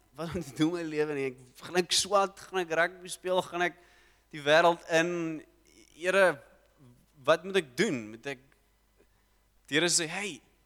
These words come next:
die groot oorkoepelende visie. Yes, ek het vir jou individuele roeping binne hierdie groot oor-, oorkoepelende visie is gaan en maak disippels.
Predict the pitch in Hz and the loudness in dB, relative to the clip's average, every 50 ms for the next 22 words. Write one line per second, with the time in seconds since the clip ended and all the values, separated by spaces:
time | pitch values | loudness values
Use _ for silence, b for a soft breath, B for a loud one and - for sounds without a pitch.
0 | _ _ _ _ _ _ _ _ _ _ 165 160 - 220 233 240 247 - 233 220 | _ _ _ _ _ _ _ _ _ _ -12 -10 -8 -4 -4 -4 -4 -4 -6 -8
1 | - _ - 220 - - 233 214 208 202 185 151 135 175 165 - - 127 117 98 | -8 _ -16 -14 -12 -4 -2 0 2 4 2 2 2 2 4 4 4 4 2 -4
2 | - - 202 196 - - 160 - 160 - - 170 170 165 170 165 147 151 143 151 | -8 -8 -2 0 0 0 0 -4 -8 -6 -4 -4 -4 -2 -4 -6 -6 -6 -2 0
3 | 165 180 180 160 156 156 - 165 147 135 151 160 180 170 160 156 151 143 - - | 0 0 2 0 -2 -2 -2 -4 -4 -4 -4 -2 -2 -2 -2 -2 -4 -8 -10 -12
4 | 165 156 - 147 - _ _ _ _ - 143 135 - 156 - - 156 151 147 143 | -12 -12 -14 -16 -20 _ _ _ _ -20 -18 -16 -16 -16 -10 -8 -6 -4 -4 -6
5 | 127 127 127 - 143 131 b b b b b - 156 151 - - b b b b | -6 -6 -6 -8 -8 -10 b b b b b -8 -4 -2 -2 -2 b b b b
6 | b b b _ - - - 180 190 202 214 220 226 226 - b b b b b | b b b _ -20 -8 -2 0 2 2 2 0 -2 -6 -12 b b b b b
7 | - 123 127 139 139 143 147 156 180 196 196 196 - _ - _ _ _ _ _ | -18 -14 -12 -10 -2 0 2 2 4 2 2 0 -2 _ -18 _ _ _ _ _
8 | - 151 - - 220 220 - - 127 - - - - - - - - | -2 2 4 4 4 2 -2 -6 -8 -8 -8 -10 -10 -10 -10 -10 -14